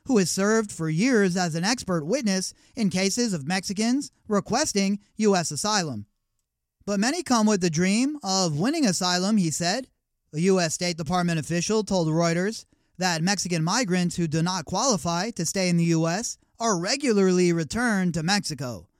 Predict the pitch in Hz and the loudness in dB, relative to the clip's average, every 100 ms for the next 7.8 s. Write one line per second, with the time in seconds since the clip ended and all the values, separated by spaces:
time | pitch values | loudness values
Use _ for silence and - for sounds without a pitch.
0 | _ _ _ - 196 185 185 185 175 156 | _ _ _ -2 0 0 0 -2 -2 -2
1 | 180 170 175 175 156 165 175 196 220 175 | -4 -2 -2 -2 -4 -4 -4 -2 -2 -2
2 | 180 170 165 175 175 160 135 165 226 - | -2 -2 -4 -4 -4 -4 -2 -2 -2 -6
3 | _ _ _ 190 175 254 - - 196 185 | _ _ _ -6 0 0 2 0 0 -2
4 | 147 165 233 302 - 180 170 - _ - | -2 -4 -2 -2 -2 -2 -4 -14 _ -4
5 | 285 180 156 180 226 165 139 123 - _ | 0 0 0 0 0 -2 -4 -8 -10 _
6 | _ _ _ _ - 214 190 190 160 214 | _ _ _ _ -2 0 2 0 0 -2
7 | 247 196 190 143 143 110 98 | 0 0 0 -2 -6 -8 -12